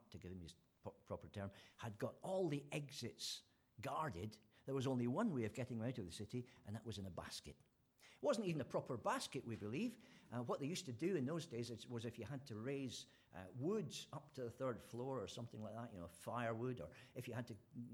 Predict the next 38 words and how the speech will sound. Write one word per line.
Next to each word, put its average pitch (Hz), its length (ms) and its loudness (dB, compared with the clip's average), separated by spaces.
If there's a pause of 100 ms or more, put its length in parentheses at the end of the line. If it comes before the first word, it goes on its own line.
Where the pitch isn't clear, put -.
(220)
get 151 180 -4
your 120 120 -2
dirty 143 340 -2
washing 131 380 0
out 135 120 2
in 120 60 -2
the 107 60 -4
street 151 320 -6
where 107 120 -6
somebody 117 280 -4
could 104 160 -10
wash 123 220 -4
it, 135 100 -6 (340)
you 131 80 0
would 123 100 0
have 151 140 -4
this 139 100 -2
big 165 440 -2
cloth, 156 420 -2 (220)
like 180 200 -6
a 131 60 -4
sheet, - 360 -4 (100)
a - 120 -8
bed 135 160 -4
sheet, 85 220 -8 (260)
with 120 140 -4
sort - 180 -6
of 110 140 -4 (160)
long 143 360 2 (160)
ropes 143 420 0
on, 104 280 -2
on 117 180 0
all 131 140 2
the 135 120 -2
four 127 160 2
corners 127 420 -2
of 90 120 -6
it, 90 120 -2